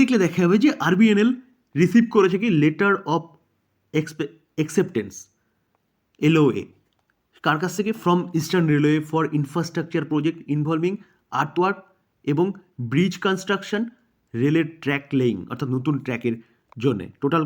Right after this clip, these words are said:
কত? value of cost হচ্ছে আটশো সাঁইত্রিশ করোড়।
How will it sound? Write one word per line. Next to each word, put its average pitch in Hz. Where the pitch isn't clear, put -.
কত? 151
value 143
of 135
cost 131
হচ্ছে 131
আটশো -
সাঁইত্রিশ 120
করোড়। 98